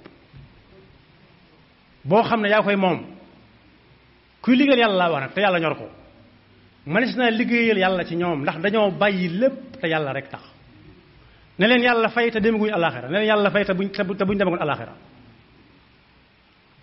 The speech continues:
Loolu sosu jullit yépp la. Nañ fexe ba ku ne am pharmacie bu,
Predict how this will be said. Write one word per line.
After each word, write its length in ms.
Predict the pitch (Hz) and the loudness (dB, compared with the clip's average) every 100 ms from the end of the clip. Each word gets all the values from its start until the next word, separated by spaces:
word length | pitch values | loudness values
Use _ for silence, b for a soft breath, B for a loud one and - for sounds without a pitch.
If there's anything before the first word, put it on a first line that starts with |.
| 160 | 4
Loolu 220 | 214 214 | 6 6
sosu 220 | 240 202 | 2 -2
jullit 320 | 190 214 208 | 0 -2 0
yépp 180 | 320 320 | -2 -2
la. 100 | 160 | -2
Nañ 160 | 196 262 | 0 0
fexe 180 | 254 220 | 0 0
ba 100 | 214 | 0
ku 140 | 254 | 2
ne 80 | 247 | 2
am 200 | 247 220 | 2 -2
pharmacie 440 | 226 214 190 147 | 0 0 0 -2
bu, 260 | 160 180 | -4 -6